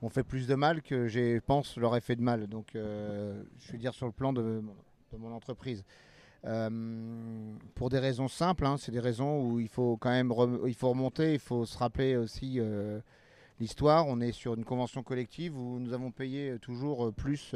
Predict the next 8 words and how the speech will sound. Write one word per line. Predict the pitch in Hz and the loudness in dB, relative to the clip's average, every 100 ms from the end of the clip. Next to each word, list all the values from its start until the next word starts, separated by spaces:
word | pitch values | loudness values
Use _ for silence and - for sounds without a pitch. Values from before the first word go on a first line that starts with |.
| 117 | -4
plus | - 123 | -4 -8
cher, | - 139 123 | -2 0 0
euh, | 113 113 | -2 -6
sur | - 107 | -8 -4
Paris | 123 123 139 123 | -2 0 -2 -2
que | - | 0
la | 123 | 0
province. | 117 123 123 160 - | 0 -2 -2 -2 -2